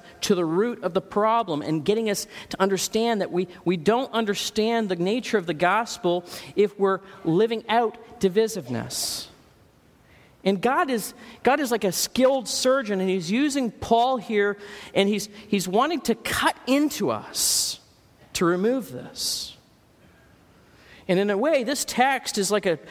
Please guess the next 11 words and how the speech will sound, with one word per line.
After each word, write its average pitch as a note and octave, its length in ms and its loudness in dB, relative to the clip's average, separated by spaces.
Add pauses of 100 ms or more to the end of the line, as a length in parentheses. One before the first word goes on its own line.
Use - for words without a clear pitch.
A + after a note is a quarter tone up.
(160)
a D3+ 80 2
progressive G3 1040 0 (160)
slicing F#3+ 1120 0 (280)
to F#3+ 100 2
get F#3 340 0
to G#3+ 100 0
the F3+ 100 2
root G3 640 0 (280)
of F3 260 4
our F#3 200 4
issues. - 1120 -2